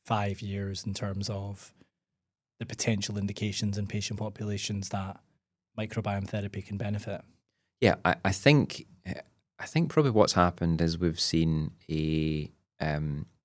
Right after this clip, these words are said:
Speaker 2: an explosion of interest in the microbiome because it, it's easier and easier to test for it within laboratory science. And so you've seen lots more groups get interested in that, and, uh, there are more associations with the microbiome. But probably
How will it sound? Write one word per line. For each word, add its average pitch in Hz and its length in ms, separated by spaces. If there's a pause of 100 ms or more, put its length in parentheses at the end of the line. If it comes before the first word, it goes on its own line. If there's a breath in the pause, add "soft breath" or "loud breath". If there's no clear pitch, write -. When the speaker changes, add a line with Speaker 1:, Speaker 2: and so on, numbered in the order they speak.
(140)
Speaker 2:
an 80 100
explosion 85 460
of 73 80
interest 80 340
in 76 80
the 76 60
microbiome 71 500
because 76 560 (160)
it, 69 300
it's - 220
easier 78 720
and 78 120
easier 76 340
to - 180 (200)
test - 460
for 120 240
it 127 160
within 92 440
laboratory 85 440
science. 90 480 (520 loud breath)
And 85 100
so 90 100
you've 82 100
seen 85 200
lots 82 360
more 82 360 (240)
groups - 320
get - 160
interested 82 640
in 76 220
that, - 400 (120)
and, 76 480
uh, 78 180
there - 140
are 80 60
more 82 220
associations 78 640
with 76 240 (340)
the 80 60
microbiome. 78 460
But 82 140
probably 117 560